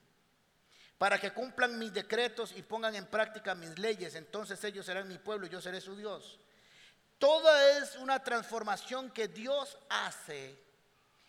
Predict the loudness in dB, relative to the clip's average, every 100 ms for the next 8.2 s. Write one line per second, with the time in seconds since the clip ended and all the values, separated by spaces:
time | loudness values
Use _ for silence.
0 | _ -4 0 0 2 2 2 0 -2 -4
1 | -4 -4 -6 -8 -2 -2 -2 -6 -8 -4
2 | -2 -4 -6 -4 -4 -6 -12 -10 -8 -6
3 | -4 -2 -2 -4 -8 -20 -14 -8 -8 -6
4 | -8 -8 -8 -10 -6 -6 -4 0 2 2
5 | 0 -4 -8 -2 2 2 0 -8 -4 -2
6 | -2 -6 -10 -12 -10 -10 -12 -14 -14 -4
7 | -2 -2 -4 -6 -8 -6 -6 -4 -6 -6
8 | -12